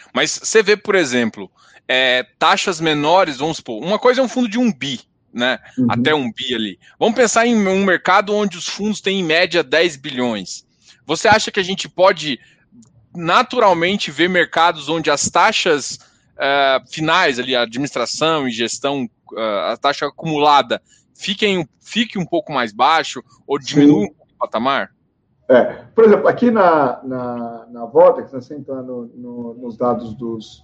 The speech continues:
Speaker 2: dos números efetivos, pra todo cliente que vem, a gente tem uma escala pra ele. Né, a gente fala, ó, custa X se o fundo for até tantos milhões,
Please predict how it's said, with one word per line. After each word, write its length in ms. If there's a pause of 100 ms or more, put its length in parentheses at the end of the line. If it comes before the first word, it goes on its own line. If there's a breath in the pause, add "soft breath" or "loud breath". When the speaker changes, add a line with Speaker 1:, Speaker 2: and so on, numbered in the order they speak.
(120)
Speaker 2:
dos 220
números 300
efetivos, 600 (520 soft breath)
pra 120
todo 280
cliente 380
que 180
vem, 440
a 80
gente 200
tem 100
uma 100
escala 520
pra 180
ele. 220 (840)
Né, 100
a 40
gente 140
fala, 180
ó, 240
custa 400
X 260 (320)
se 140
o 60
fundo 320
for 460
até 120
tantos 300
milhões, 500